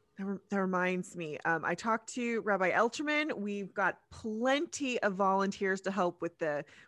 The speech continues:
with this changeover between Thanksgiving and the Hanukkah display because they're so close this year. So we're all set with that.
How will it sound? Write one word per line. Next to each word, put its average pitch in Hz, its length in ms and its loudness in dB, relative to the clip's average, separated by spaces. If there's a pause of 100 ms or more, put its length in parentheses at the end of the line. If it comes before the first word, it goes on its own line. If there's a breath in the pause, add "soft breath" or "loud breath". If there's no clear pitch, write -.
with 180 140 -4
this 156 220 0
changeover 190 640 2
between 170 280 -2
Thanksgiving 185 680 0
and 143 100 -8
the 135 40 -6
Hanukkah 202 400 -2
display 240 640 2
because 202 260 -2
they're 180 80 -4
so 170 160 -2
close 226 300 2
this 247 220 -8
year. 247 200 2
So 190 160 -6
we're 170 220 -4
all 170 220 4
set - 280 -2
with - 180 -8
that. 58 240 -2